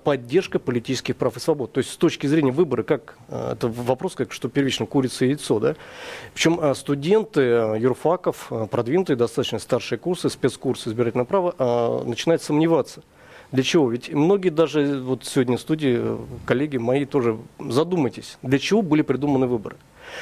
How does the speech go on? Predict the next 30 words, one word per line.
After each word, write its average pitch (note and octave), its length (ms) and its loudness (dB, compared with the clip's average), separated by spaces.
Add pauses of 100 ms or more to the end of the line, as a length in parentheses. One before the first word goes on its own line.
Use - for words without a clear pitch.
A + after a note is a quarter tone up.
(140)
То - 60 0
есть A3 100 4
это F3 160 2
система F#3+ 720 2
как C3+ 160 -2
раз B2 220 0
организации C#3 760 0
государства. D#3+ 960 0
И C#3+ 60 -4
вторично, F#3+ 480 0
это A#2+ 140 -2
с - 60 -6
середины C#3 380 0
прошлого D3+ 380 0
века, G#3 200 0
начало C3+ 260 0
возникать C#3 380 0
уже A#2+ 120 -2
политические C#3+ 580 -2
права C3+ 240 2
и - 40 2
свободы, G3+ 400 -2
которые C3 400 0
р-, C3 320 -2
начали C#3 320 0
вводиться C#3+ 420 -2
в A#2+ 80 -2
различные D#3+ 560 0
международные C3+ 560 2
документы. C#3+ 540 0